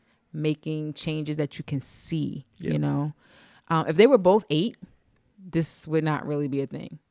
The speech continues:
Speaker 1: Um, it would, I wouldn't see that growth so quickly, but seven is a time of extreme growth, and so is thirteen.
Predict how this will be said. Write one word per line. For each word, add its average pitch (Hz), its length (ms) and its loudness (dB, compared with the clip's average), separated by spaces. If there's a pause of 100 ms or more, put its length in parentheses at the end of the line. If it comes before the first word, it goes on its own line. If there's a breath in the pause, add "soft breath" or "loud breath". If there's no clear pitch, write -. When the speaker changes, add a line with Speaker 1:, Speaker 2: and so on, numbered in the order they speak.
(200)
Speaker 1:
Um, 143 420 -6
it 147 60 -2
would, 151 280 0
I 160 100 2
wouldn't 151 240 0
see 156 220 -4
that 143 220 -2
growth - 260 -6
so 110 160 -8
quickly, - 400 -8
but 151 140 -2
seven 165 520 0
is 143 160 -4
a 135 60 -4
time 143 420 -4
of 143 140 -8 (180)
extreme 147 460 -4
growth, 147 260 0
and 147 120 -8
so 143 160 -2
is 135 80 -4
thirteen. - 460 -10